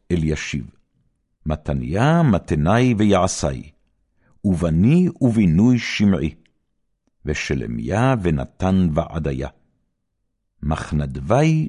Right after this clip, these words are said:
ששי, שרי. עזראל ושלמיהו שמריה. שלום,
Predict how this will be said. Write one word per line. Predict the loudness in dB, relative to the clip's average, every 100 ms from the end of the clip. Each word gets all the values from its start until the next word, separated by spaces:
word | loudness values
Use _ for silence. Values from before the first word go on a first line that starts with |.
| -8
ששי, | -10 -4 -6 -6 -2 0 0 -2
שרי. | -4 -6 -4 -4 -4 -12 _ _ _ _ _ -8
עזראל | -4 -6 -8 -4 0 0 0 -4 _ _ _ -4
ושלמיהו | -2 -2 -2 -2 -4 -2 -4 -2 -2 -2
שמריה. | -4 -2 0 0 -4 -10 -16 _ _ _ _ _
שלום, | -12 -6 -2 4 6 6 4